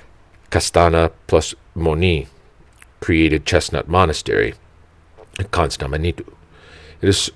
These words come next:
certain that the monastery existed in the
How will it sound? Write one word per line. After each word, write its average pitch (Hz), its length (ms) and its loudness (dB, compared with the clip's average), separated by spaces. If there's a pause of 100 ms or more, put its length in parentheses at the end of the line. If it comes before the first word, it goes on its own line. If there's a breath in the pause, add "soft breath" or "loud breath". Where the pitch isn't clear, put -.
certain 151 440 6
that 92 160 2
the - 80 -4
monastery 92 440 4
existed 87 540 0
in 87 140 4
the 87 260 2